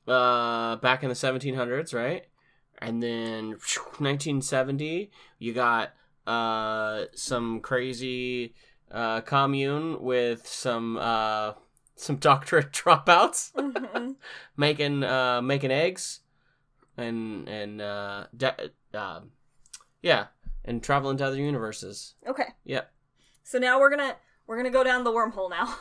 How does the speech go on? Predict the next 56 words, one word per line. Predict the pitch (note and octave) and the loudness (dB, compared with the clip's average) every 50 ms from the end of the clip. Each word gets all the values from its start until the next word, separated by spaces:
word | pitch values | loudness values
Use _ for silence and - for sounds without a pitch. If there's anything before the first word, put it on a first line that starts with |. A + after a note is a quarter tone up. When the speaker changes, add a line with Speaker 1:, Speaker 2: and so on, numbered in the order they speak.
| - - - | -12 -12 -12
Speaker 2:
<laughs> | C4 B3+ - - - - _ - - | -12 -12 -12 -16 -20 -20 _ -16 -12
Speaker 1:
Uh, | - G#2+ G#2+ G#2+ G#2+ G#2 G2 F#2 | -10 -8 -6 -6 -6 -8 -8 -6
they | G#2+ A#2 C#3+ D#3 | -2 2 6 6
already | D3+ B2 A2+ | 8 6 6
went | A#2 B2+ B2 - | 4 0 -2 0
through | A#2+ C#3 D#3 C3+ | 0 2 2 4
it. | A2 G2+ - - - | 2 2 0 -2 -2
Speaker 2:
And | B3 B3+ B3+ | 0 0 2
I, | B3+ D4+ D4 C#4+ - - - C#4 - | 0 0 -4 -6 -10 -10 -8 -4 -2
I | A#3 | 0
really | A#3+ B3 A3 G#3+ A#3+ C4 C#4 C4+ C4 | 0 0 0 0 2 2 4 2 2
hope | C4 - - - - - | 0 0 -2 -2 0 0
I | B3 A#3 | 0 0
lay | A#3+ A3+ A3+ | 2 0 0
this | A3 A#3 B3 | -2 -2 -2
out | - C#4+ | -4 -2
in | A#3+ A3 | -2 -2
a | G#3+ | -2
way | G#3 G3+ G3 | -2 -2 -4
that | G3+ F#3+ | -4 -6
is | G#3 G#3 | -8 -8
easy | F#3 F#3 F#3+ A#3 A3 | -8 -10 -10 -8 -10
to | A3 | -10
follow, | - - D#3+ D#3+ D3+ C#3 A#2 A2 A3+ A#3+ - - - | -8 -6 -6 -6 -6 -6 -8 -10 -10 -14 -18 -16 -12
um, | - F#3 D3+ D3+ D#3+ - - - - - - | -10 -10 -10 -10 -12 -12 -14 -18 -18 -20 -14
considering | - - G#3 G3+ G#3 F#3+ - - G3+ | -12 -12 -10 -8 -6 -6 -6 -6 -6
what | G3+ G3 | -6 -6
I've, | F#3+ F#3 F3 - - - - | -6 -4 -4 -6 -6 -8 -6
all, | - G3+ F#3 F#3+ - | -4 -2 -2 -2 -2
everything | - G#3 G#3+ G#3 G#3 G#3 | -2 -2 0 0 0 0
I've | G3 F#3+ | -4 -6
just | - A3+ - | -8 -12 -10
told | A3 - - A#2+ | -6 -6 -4 -2
you. | C3 | -2
Speaker 1:
Uh-huh, | C#3+ G#3 - - - | -4 -4 -6 -8 -6
Speaker 2:
So | - - | -4 -2
Speaker 1:
uh-huh. | D3 E3+ A#3+ A#3+ | -2 -2 -2 -4
Speaker 2:
<laughs> | A3+ B3+ A#3+ | -8 -8 -10
let's | C4+ A#3+ - | -10 -10 -6
just | - C#4 - - - | -8 -8 -8 -6 -4
jump | A#3+ A3 A#3 A#3 | -4 -2 -2 -2
in. | F#3+ C#3 | -6 -6
Speaker 1:
Let's | A2 - - - | -6 -8 -8 -2
do | C#3 C3 B2 | 2 2 2
it. | - - - - - - - - | 2 0 -6 -20 -20 -20 -14 -2
Speaker 2:
Um, | - A3+ - A3 G#3+ G#3 G3 G3 F#3+ A3 - - - _ _ - - - - - - - C#4+ | 2 2 4 4 2 0 -2 -6 -10 -16 -18 -20 -20 _ _ -20 -20 -20 -20 -20 -14 -12 -4
the | C#4 C4+ B3+ | 4 4 6
original | A#3+ B3 C4 D4+ D4+ D#4+ D#4 D4+ | 8 6 6 6 8 6 6 6
brochure | D4+ D4+ D4 D4 - - B3+ A3+ A#3 A3+ | 6 4 4 4 4 0 2 2 2 2
bearing | A3 G#3 G#3 G#3 G#3 G3+ - | 4 4 2 2 2 -4 -2
Ong, | - A3 A3+ A#3 B3 B3 - - | 0 2 2 2 2 0 -8 -4
the | A#3 - | -2 0
Ong's | - G#3+ A3 A3 A#3 A#3 - | 2 4 2 2 0 -6 -6
Hat | - A3 G#3 - - | 2 2 2 2 0
story | - A3+ G3+ G3 G3+ | -6 -4 -4 -2 -2
was | G3 F3+ F3 - - | -4 -6 -8 -8 -12